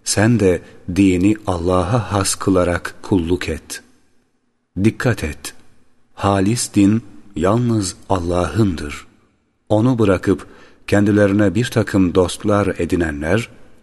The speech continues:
onlara "Bizi sadece Allah'a yaklaştırsınlar diye kulluk ediyoruz." derler. Doğrusu Allah, ayrılığa düştükleri şeylerde aralarında hüküm verecektir. Şüphesiz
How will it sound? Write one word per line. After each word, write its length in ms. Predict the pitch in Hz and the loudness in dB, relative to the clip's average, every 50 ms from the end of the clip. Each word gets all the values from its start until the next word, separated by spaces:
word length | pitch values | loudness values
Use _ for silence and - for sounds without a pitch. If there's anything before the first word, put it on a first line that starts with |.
| _ _ _ _ _ _ _ _ - | _ _ _ _ _ _ _ _ 0
onlara 500 | 107 113 113 113 113 110 117 117 123 123 - - - - - | 2 2 2 2 2 2 2 0 0 -2 -6 -20 -20 -16 -10
"Bizi 360 | 85 80 92 104 95 101 107 98 | -6 0 2 2 2 2 0 0
sadece 680 | - - 104 110 120 117 117 107 - 110 104 92 - - - | 0 0 0 0 2 2 0 2 2 2 2 2 0 -2 -2
Allah'a 520 | 98 95 87 92 95 95 90 92 123 131 | -2 0 2 2 0 0 0 0 0 0
yaklaştırsınlar 1080 | 127 120 104 - - 107 92 90 - - 101 95 92 - 101 92 90 90 101 117 120 117 | 2 2 0 0 0 0 0 0 0 0 -2 -2 0 0 0 0 2 2 2 2 0 0
diye 200 | 120 113 107 92 | 0 0 0 -2
kulluk 460 | - - 101 92 85 90 87 - - | 0 0 0 2 2 0 -2 0 0
ediyoruz." 600 | 92 82 90 87 85 80 78 78 76 - - - _ - - | -2 0 0 -2 -2 -2 -4 -6 -8 -10 -12 -14 _ -4 -2
derler. 560 | 90 80 78 73 73 76 73 - - - - - _ - _ _ _ _ _ _ _ _ _ _ _ _ _ _ _ - - | -2 -2 -2 -6 -8 -10 -10 -10 -10 -12 -14 -20 _ -20 _ _ _ _ _ _ _ _ _ _ _ _ _ _ _ 0 2
Doğrusu 680 | 98 101 107 101 107 101 - - - 110 98 90 - - - | 2 4 4 2 0 -2 -4 -2 0 2 2 2 0 -2 -4
Allah, 600 | 92 90 85 80 80 82 85 85 87 87 - - - - - - _ _ _ _ _ _ - | -2 -2 -2 -2 -2 -2 -2 -2 -4 -6 -8 -12 -16 -20 -20 -20 _ _ _ _ _ _ -2
ayrılığa 600 | 101 98 95 95 98 92 92 92 92 101 110 110 | 0 0 2 2 2 2 4 4 4 4 2 0
düştükleri 580 | 104 - - - 104 98 - 95 95 92 95 | -2 -4 -2 -4 -4 -2 2 0 2 2 0
şeylerde 640 | - - 95 90 90 92 90 87 82 92 92 98 101 - - - - - - _ - | 0 0 0 2 4 2 2 2 2 2 2 0 0 -4 -16 -20 -20 -20 -20 _ -4
aralarında 680 | - 98 98 104 101 104 101 98 98 95 90 92 87 80 - - | -2 0 2 2 2 4 2 4 2 2 2 2 0 -2 -2 -4
hüküm 340 | 101 - - 104 92 80 | -4 0 2 2 2 2
verecektir. 800 | 82 85 78 85 82 - 90 87 - - - 90 82 76 - - - - _ _ _ _ _ _ _ _ _ _ _ _ - | 0 0 -2 -2 -2 -2 -2 -4 -4 -4 -4 -4 -4 -4 -6 -12 -16 -20 _ _ _ _ _ _ _ _ _ _ _ _ -10
Şüphesiz 720 | - - 123 120 - 113 107 - - 107 101 95 87 85 | -4 -2 -2 -2 0 -2 -2 -2 0 0 0 0 0 -4